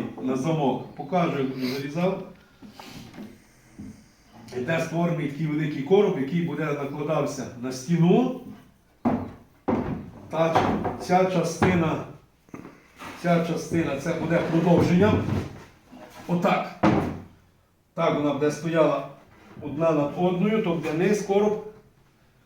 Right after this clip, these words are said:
а це буде продовження. Ну, звичайно, ще на боки буде обв'язка, але то ще просто в проєкті. І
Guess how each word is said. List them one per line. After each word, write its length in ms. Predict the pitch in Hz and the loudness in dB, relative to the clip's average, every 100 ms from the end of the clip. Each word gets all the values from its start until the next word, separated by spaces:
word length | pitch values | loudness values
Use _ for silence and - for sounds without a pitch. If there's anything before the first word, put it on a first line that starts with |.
| _ _ | _ _
а 100 | 156 | -14
це 200 | 151 190 | -8 -4
буде 240 | 170 170 175 | -2 0 -2
продовження. 760 | 160 156 165 151 110 110 82 - - _ _ _ _ _ _ _ _ _ _ _ _ 240 | 0 0 4 2 2 -2 -8 -12 -20 _ _ _ _ _ _ _ _ _ _ _ _ -2
Ну, 140 | 214 | 0
звичайно, 420 | 175 170 202 175 | 0 0 2 2
ще 100 | - | 0
на 100 | 165 | -2
боки 280 | 151 147 160 | -2 -4 -4
буде 140 | 151 | -4
обв'язка, 640 | 156 143 151 151 127 - 120 | -4 -4 -4 -4 -4 -10 -14
але 100 | 131 131 | -14 -14
то 160 | 139 - | -14 -14
ще 100 | 135 131 - - - - - - - - | -16 -16 -18 -14 -14 -14 -14 -14 -14 -10
просто 260 | 139 139 139 | -8 -8 -8
в 100 | 120 | -8
проєкті. 500 | 131 123 123 156 208 | -4 -4 -4 -6 0
І 160 | 208 | 0